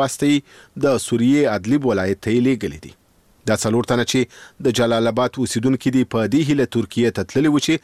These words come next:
له هغه ځایه به اروپا ته ځي، خو تیر کال د ترکیې په پلازمینه انقره کې ونیول شول او د سوریې په ادلیب ولایت کې د بشار الاسد د حکومت د مخالفانو تر کنټرول لاندې سیمې ته په زور واستول شول. دوی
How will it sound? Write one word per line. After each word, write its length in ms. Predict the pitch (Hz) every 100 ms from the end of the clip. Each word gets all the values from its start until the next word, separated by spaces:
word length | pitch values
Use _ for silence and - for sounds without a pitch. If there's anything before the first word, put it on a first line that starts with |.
| - - - 156
له 80 | 151
هغه 180 | 156 143
ځایه 180 | 151 147
به 140 | 135 107
اروپا 280 | 98 - 131 -
ته 80 | 139
ځي، 140 | 156 -
خو 120 | 120 -
تیر 180 | 165 147
کال 180 | 101 85
د 100 | 92
ترکیې 420 | 95 87 120 120
په 140 | - 85
پلازمینه 460 | 90 85 127 131 110
انقره 340 | 92 - 110 110
کې 80 | 87
ونیول 320 | 101 147 156 147
شول 180 | 170 160 - - - -
او 40 | 139 139
د 120 | 143 131
سوریې 420 | - 131 151 165 -
په 180 | 127 107
ادلیب 260 | 98 113 104
ولایت 360 | 92 98 151 -
کې 220 | 160 135
د 80 | 107
بشار 260 | 95 98 92
الاسد 300 | 92 147 135
د 80 | 139
حکومت 420 | 135 143 147 - - - - 117
د 100 | 107
مخالفانو 580 | 101 98 101 135 139 131
تر 120 | - -
کنټرول 420 | 95 - 123 101
لاندې 300 | 123 151 113 -
سیمې 160 | 147 143
ته 40 | 156 - _ _ -
په 120 | 92
زور 240 | - 107 120 123
واستول 500 | 110 - - - -
شول. 180 | - - - _ _ _ _ - 143
دوی 120 | 190